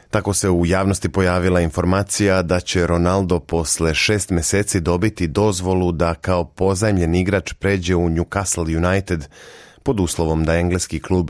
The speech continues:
izbori plasman u Ligu šampiona. Međutim, već je stigao demanti ove vesti, čak i od predsjednika Newcastle Edija Howa, koji je rekao da to nije istina. Ipak mnogi u fudbalskim krugovima ovakve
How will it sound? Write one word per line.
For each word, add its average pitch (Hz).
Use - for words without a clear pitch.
izbori 87
plasman 82
u 82
Ligu 80
šampiona. 82
Međutim, 107
već 107
je 92
stigao 87
demanti 90
ove 80
vesti, 90
čak -
i 98
od 80
predsjednika 90
Newcastle 85
Edija 82
Howa, 90
koji 85
je 82
rekao 80
da 78
to 87
nije 82
istina. 90
Ipak 113
mnogi 104
u 87
fudbalskim 90
krugovima 87
ovakve 82